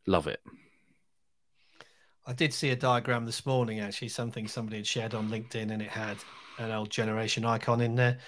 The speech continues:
Speaker 2: I mean, it must have had about twenty or thirty icons on there, and twenty, you know, <laughs> nineteen
Speaker 1: You're
Speaker 2: or
Speaker 1: like a hawk.
Speaker 2: twenty-nine of them were, uh, the current generation, and there was just one glaring off the page at me, and I just,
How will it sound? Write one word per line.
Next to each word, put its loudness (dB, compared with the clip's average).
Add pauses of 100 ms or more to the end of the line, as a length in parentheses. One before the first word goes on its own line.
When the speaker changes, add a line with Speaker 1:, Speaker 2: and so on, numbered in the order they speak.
(300)
Speaker 2:
I 10
mean, 12
it 8
must 10
have 4
had 12
about 10
twenty 10
or 6
thirty 8
icons 6
on 0
there, 4
and 2 (1160)
twenty, 2 (180)
you 2
know, 4 (460)
<laughs> -2
nineteen 12
Speaker 1:
You're 12
Speaker 2:
or 12
Speaker 1:
like 12
a 10
hawk. 8
Speaker 2:
twenty-nine 12
of 6
them 6
were, 8
uh, 8
the 0
current 10
generation, 6 (340)
and -2
there 0
was 0
just -4
one 6 (100)
glaring 10
off 2
the -6
page 0
at -10
me, -6
and -6
I -2
just, 0